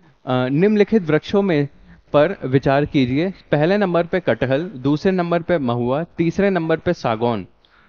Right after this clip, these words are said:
अ, उपर्युक्त में से कौ-, कितने, अम, पर्णपाती वृक्ष हैं? How many of the above are deciduous trees? Deciduous मतलब जो सर्दी के मौसम में या कभी ना कभी अपने, अ, पत्ते सारे गिरा देते हैं, अब उनके में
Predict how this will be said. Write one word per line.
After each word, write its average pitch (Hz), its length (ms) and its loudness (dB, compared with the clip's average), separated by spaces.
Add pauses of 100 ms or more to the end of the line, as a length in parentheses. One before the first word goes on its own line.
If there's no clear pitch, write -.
(160)
अ, 131 260 0 (420)
उपर्युक्त 190 460 0
में 175 140 2
से 170 260 -2 (120)
कौ-, 143 420 0
कितने, 226 460 -2 (420)
अम, 127 360 -2 (300)
पर्णपाती 156 640 0
वृक्ष 147 320 -2
हैं? 110 240 -8
How 160 280 2
many 220 400 0
of 180 100 -8
the 202 120 -2
above 147 380 -2
are 160 200 -2 (200)
deciduous 202 640 2
trees? 120 320 -2
Deciduous 180 500 0
मतलब 175 340 -4
जो 196 200 -2 (320)
सर्दी 160 360 -2
के 208 120 0
मौसम 135 360 0
में 135 140 -2
या 151 60 -2
कभी 156 320 0
ना 196 80 0
कभी 143 320 -2
अपने, 135 320 -2
अ, 147 120 -8
पत्ते 127 520 0
सारे 151 260 -2
गिरा 123 300 2
देते 156 260 0
हैं, 196 80 -2
अब 190 200 -4
उनके 135 340 -4
में 170 200 -2